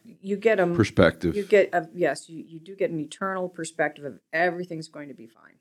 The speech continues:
Speaker 2: Yeah.
Speaker 1: And
Speaker 2: Yeah,
Speaker 1: everything's
Speaker 2: well,
Speaker 1: meant the
Speaker 2: well,
Speaker 1: way.
Speaker 2: and I think, and that's what excites me about, like, the next chapter
Speaker 1: Yeah.
Speaker 2: for both you and Dave, uh, 'cause I know Dave's directing more
Speaker 1: Yes.
Speaker 2: and more,
Speaker 1: Mm-hmm.
Speaker 2: um, and, and I know how much your husband gave up, 'cause he, incredible actor himself, Juilliard trained.
Speaker 1: Yes.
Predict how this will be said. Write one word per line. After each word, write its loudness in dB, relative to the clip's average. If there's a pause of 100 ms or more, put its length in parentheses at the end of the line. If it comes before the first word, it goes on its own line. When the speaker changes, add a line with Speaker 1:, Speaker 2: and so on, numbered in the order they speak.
(140)
Speaker 2:
Yeah. -2 (480)
Speaker 1:
And 4
Speaker 2:
Yeah, 10
Speaker 1:
everything's 6
Speaker 2:
well, -2
Speaker 1:
meant 4
the 4
Speaker 2:
well, 8
Speaker 1:
way. 2
Speaker 2:
and 0
I 4
think, -4
and 2
that's 2
what 8
excites 4
me 4
about, 6
like, -2
the -4
next -6
chapter -4
Speaker 1:
Yeah. 0 (320)
Speaker 2:
for 0
both 4
you 8
and 4
Dave, -4 (140)
uh, 0
'cause -6
I 6
know 6
Dave's 4 (480)
directing 2
more 6
Speaker 1:
Yes. 6
Speaker 2:
and 4
more, 4
Speaker 1:
Mm-hmm. -2
Speaker 2:
um, -2
and, -2
and 4
I 6
know 8
how 2
much 2
your -8
husband 2 (440)
gave 6
up, 8
'cause -8
he, 0 (260)
incredible 2
actor -2
himself, -6
Juilliard 6
trained. -16
Speaker 1:
Yes. 0